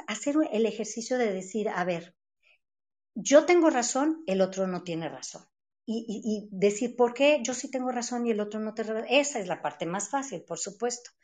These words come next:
Pero luego nos vamos al otro extremo y decimos, ¿por qué esta persona sí tiene la razón y yo no? Y tratar de ponerse en los zapatos de la otra persona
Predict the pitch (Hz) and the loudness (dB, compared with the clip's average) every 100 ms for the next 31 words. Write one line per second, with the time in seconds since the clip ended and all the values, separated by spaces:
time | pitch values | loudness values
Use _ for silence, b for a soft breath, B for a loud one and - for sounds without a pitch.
0 | B B B - 311 359 370 349 320 320 | B B B 10 12 12 8 8 8 8
1 | 302 269 269 269 - 233 233 226 226 226 | 8 4 4 0 2 2 4 6 4 4
2 | 269 208 - B B B _ 220 220 214 | 0 0 -4 B B B _ 4 4 4
3 | 269 277 277 - _ _ - 247 302 294 | 4 4 2 -12 _ _ 0 2 2 2
4 | 233 220 190 190 - - - 392 403 - | 0 -2 -4 -6 -10 -8 6 6 6 2
5 | 247 240 220 196 160 160 - 180 - 208 | 2 4 2 0 -2 -6 -6 -8 -6 -6
6 | 175 240 240 247 254 240 - _ _ _ | 0 2 2 2 -2 -4 -12 _ _ _
7 | _ _ _ _ _ 233 226 240 233 269 | _ _ _ _ _ -6 0 0 2 4
8 | 302 294 311 - _ _ - 208 220 285 | 4 4 2 0 _ _ 0 2 6 6
9 | 320 - 285 220 202 190 185 185 185 180 | 4 2 0 0 -2 -4 -4 -2 -2 0
10 | 208 202 180 196 190 | 0 -2 -2 -2 -4